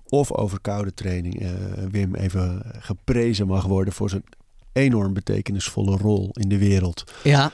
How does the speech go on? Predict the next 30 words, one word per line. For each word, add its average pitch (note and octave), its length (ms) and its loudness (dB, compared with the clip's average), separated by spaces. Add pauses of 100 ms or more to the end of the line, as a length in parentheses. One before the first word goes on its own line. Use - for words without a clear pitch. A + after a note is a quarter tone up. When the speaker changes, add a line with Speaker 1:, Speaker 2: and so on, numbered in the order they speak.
(100)
Speaker 1:
Om G2+ 160 0
dit G2 140 2
te - 100 -6
agenderen F#2+ 840 2
en F2+ 140 -4
zo A#2+ 460 4
Speaker 2:
Ja. B2+ 200 6
Speaker 1:
groot A#2 400 0
te G2+ 80 -2
maken. F#2 440 -4
Wat G2 160 -8
echt - 460 -6 (180)
ongelofelijke G#2+ 760 2
prestatie. A2+ 800 -4 (280)
Maar G#2+ 120 0
het - 80 -6
lijkt G2 180 -2
me F#2+ 80 -4
heel B2+ 500 2
moeilijk G#2+ 440 2
om G2+ 180 2 (280)
de - 160 -8
inhoud G#2 520 4 (120)
uit C3 300 2
hem G2+ 240 2
te G2 160 -6 (220)
krijgen G2+ 540 -2
op - 140 -4
papier. A2+ 580 -2
Van, G2+ 280 -6